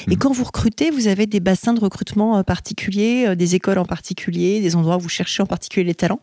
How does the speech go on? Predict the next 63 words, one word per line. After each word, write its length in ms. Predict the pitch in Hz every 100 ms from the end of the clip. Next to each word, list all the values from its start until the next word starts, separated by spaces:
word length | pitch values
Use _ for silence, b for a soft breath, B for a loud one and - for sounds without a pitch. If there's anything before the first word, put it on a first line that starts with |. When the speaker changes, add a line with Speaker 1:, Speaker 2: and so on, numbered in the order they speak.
| -
Speaker 2:
Alors, 140 | 123 -
Speaker 1:
Comment 140 | -
Speaker 2:
par-, 40 | 208
Speaker 1:
vous 60 |
faites ? 80 | 165
Speaker 2:
partout, 320 | - - 127
les 80 | 117
talents 240 | 113 127
sont 160 | 135 135
partout. 360 | - - - 190 B B
<laughs> 280 | B 170 B
Les 80 | 113
talents 260 | - 139 160
sont 180 | -
partout. 460 | 123 117 - 147 202
Et 80 | -
justement, 680 | 104 151 - 147 147 147 139
nous, 280 | 117 110 104
euh, 200 | 98 107
sommes 280 | - 107
en 80 | 101
train 160 | 107 107
de 60 |
monter 260 | 107 135 -
en 100 | 120
gamme, 360 | 101 107 175 117
notamment, 500 | 98 117 120 117 120
par 200 | 120 98
exemple, 440 | 104 101 107 107 95
pour 320 | - 107 107
les 260 | 95 95 98
militaires 480 | 101 101 101 107
que 100 | -
nous 120 | 95 92
recrutons. 380 | 98 - -
En 20 | 151
fait, 180 | 127
ce 80 | -
sont 140 | - 104
les 260 | 92 95
armées 220 | 113 123 135
qui 140 | -
les 80 | 101
recrutent, 400 | 107 - 123 -
en 40 |
fait. 300 | - 101 - 95 -
Speaker 1:
Mhm. 60 | 180 -
Speaker 2:
Donc, 200 | 95 -
nous 60 | 110
sommes 240 | - 113 107
en 80 |
train 180 | 101 123
de 120 | 104
monter 280 | 92 117 131
en 120 | 123 117
gamme 240 | 120 120
pour 160 | 117 98
avoir 180 | 95
des 60 | 92
partenariats 440 | - 95 104 101 104
beaucoup 200 | 117 -
plus 220 | - 95
étroits 380 | 117 - 131 170